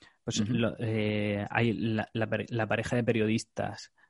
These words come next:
Speaker 1: eh, que están
Speaker 2: Ujú.
Speaker 1: interesados en su historia, pero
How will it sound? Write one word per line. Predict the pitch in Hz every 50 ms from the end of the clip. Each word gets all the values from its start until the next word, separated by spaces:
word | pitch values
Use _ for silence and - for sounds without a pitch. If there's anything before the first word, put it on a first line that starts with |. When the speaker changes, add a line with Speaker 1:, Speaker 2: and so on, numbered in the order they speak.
| _ _ -
Speaker 1:
eh, | - 117 107 107 104 104 -
que | - 107
están | - - 113 110
Speaker 2:
Ujú. | 113 113
Speaker 1:
interesados | 120 120 110 104 - - 110 110 110 123
en | 120 110
su | - 120
historia, | 110 - _ - 120 120 117 120 120 117 117 123 120 - - _ _ _ _
pero | - 113 107 107 110 110 107 107 107 107 107 107 107 107 107 107 107 107 107 107 107 - -